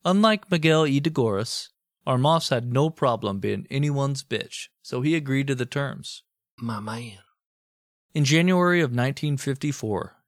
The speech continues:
Speaker 1: disaster struck for Armas and the C I A when one of his couriers defected, ran straight to President Arbenz, and sold him details of the coup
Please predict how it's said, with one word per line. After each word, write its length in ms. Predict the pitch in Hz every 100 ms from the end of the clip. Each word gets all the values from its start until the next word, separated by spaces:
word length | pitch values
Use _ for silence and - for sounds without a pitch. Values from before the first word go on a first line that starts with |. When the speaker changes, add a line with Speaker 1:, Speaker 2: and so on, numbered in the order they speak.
| -
Speaker 1:
disaster 560 | 113 110 120 120 - 82
struck 440 | - - 135 135
for 220 | - 120
Armas 480 | 117 113 120 131 -
and 120 | 113
the 60 | 110
C 220 | - 135
I 140 | 123
A 300 | 117 101 101 - _ _ _
when 240 | 127 127
one 140 | 147 170
of 100 | 147
his 180 | 127 -
couriers 520 | 165 156 113 101 -
defected, 680 | 101 - 127 117 - - - _ _ -
ran 280 | 113 104
straight 540 | 101 - 170 202 233 -
to 80 | 139
President 500 | 151 147 151 160 143
Arbenz, 680 | 143 151 147 117 101 101 - _ _ -
and 120 | 120
sold 240 | 143 147
him 120 | 143 123
details 500 | 151 170 135 127 127
of 120 | 123
the 60 | 123
coup 380 | 143 123 107